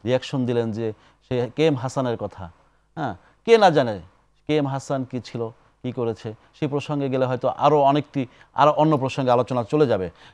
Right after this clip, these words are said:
কিন্তু সেই অবস্থায় আমরা যেতে চাই না। আমরা বাংলাদেশে আজিজ মার্কা কোনো নির্বাচন বাংলাদেশে হবে, সেই বাস্তবতা বাংলাদেশে এখন কিন্তু নাই। এই নির্বাচনের সাথে আমি প্রথমেই কিন্তু বলেছিলাম,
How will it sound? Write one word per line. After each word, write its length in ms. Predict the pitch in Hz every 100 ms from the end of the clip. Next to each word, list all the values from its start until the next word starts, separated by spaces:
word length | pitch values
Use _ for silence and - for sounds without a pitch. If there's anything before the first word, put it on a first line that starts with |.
| _
কিন্তু 220 | 147 156
সেই 360 | - - 196 180
অবস্থায় 440 | 139 143 - 147
আমরা 140 | 127
যেতে 220 | 117 110 98
চাই 220 | 101 90
না। 160 | 78 - _
আমরা 180 | 151 170
বাংলাদেশে 560 | 165 160 156 151 185 190 - _
আজিজ 320 | - 175 170 160
মার্কা 300 | 160 151 139
কোনো 160 | 135
নির্বাচন 360 | 135 131 123 131
বাংলাদেশে 500 | 127 127 123 - 127 - - _
হবে, 300 | 143 151 120 - -
সেই 160 | _ 165
বাস্তবতা 460 | 147 147 170 151 143
বাংলাদেশে 400 | 131 127 120 127
এখন 220 | - 123
কিন্তু 260 | 113 95
নাই। 180 | 98 87 87 _ _ _
এই 100 | 165
নির্বাচনের 500 | 175 175 196 208 202
সাথে 180 | 208 190
আমি 120 | 190
প্রথমেই 360 | 190 196 226 208
কিন্তু 180 | 185
বলেছিলাম, 440 | 156 151 131 120